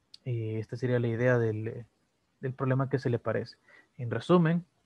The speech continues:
para rescatar lo que realmente quiero que se entienda de este ejercicio, es que, eh, la forma de probar de que existe lo que se me pide aquí es por contradicción.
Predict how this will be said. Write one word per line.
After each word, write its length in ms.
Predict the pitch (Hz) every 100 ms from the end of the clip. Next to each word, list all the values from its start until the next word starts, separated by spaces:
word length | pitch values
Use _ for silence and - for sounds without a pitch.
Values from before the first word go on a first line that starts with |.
| _ -
para 320 | 127 117 117
rescatar 560 | 117 117 123 - 147 151
lo 120 | 135
que 120 | -
realmente 840 | 123 127 135 135 147 131 123 120 113
quiero 200 | 139 135
que 120 | 127
se 120 | -
entienda 440 | 123 120 135 135 117
de 80 | 117
este 180 | -
ejercicio, 520 | 135 147 143 127 151 147 - - - - -
es 240 | 131 131
que, 280 | - 165 175 _ _ _ _ _ _ _ _ -
eh, 540 | 127 120 120 117 117
la 120 | 117 117
forma 400 | - 131 131 135
de 680 | 135 139 135 131 131 127 - _
probar 440 | - 143 151 147 135
de 160 | 127
que 480 | - 123 117 117 117 147
existe 580 | 120 - 165 160 - 185 - _ _ _ _ _ _ _ _ _ _ _ -
lo 140 | 127
que 80 | 131
se 100 | 139
me 140 | 139
pide 200 | 135 147
aquí 320 | 160 - 180 196 _ _ _ _ -
es 140 | 151
por 160 | 151 165
contradicción. 720 | 160 131 131 120 - 117 117